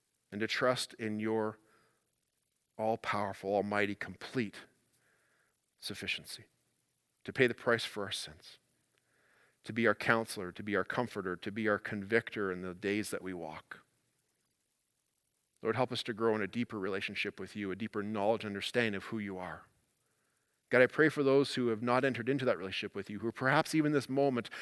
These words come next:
are contemplating or have clicked on that button and are considering and taking that step. God, I pray that the Spirit that has brought them this far will speak loudly and boldly and will help them to continue on that journey,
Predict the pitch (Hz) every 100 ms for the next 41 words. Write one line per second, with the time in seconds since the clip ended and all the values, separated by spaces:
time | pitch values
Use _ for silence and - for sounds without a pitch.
0 | - - - 113 - 143 139 127 - 123
1 | 107 113 113 113 - - 160 143 135 123
2 | 127 127 135 127 127 113 - - - -
3 | 120 120 113 117 107 143 139 127 110 -
4 | - - - 104 - 147 120 95 - -
5 | 85 - - - _ - 127 123 - 143
6 | 147 - - 151 156 131 110 - 131 139
7 | 127 120 151 - 151 143 117 110 - 127
8 | 113 120 156 151 151 143 110 98 87 90
9 | - - - - 117 110 143 139 131 117
10 | - - 113 151 135 117 110 101 95 101
11 | 92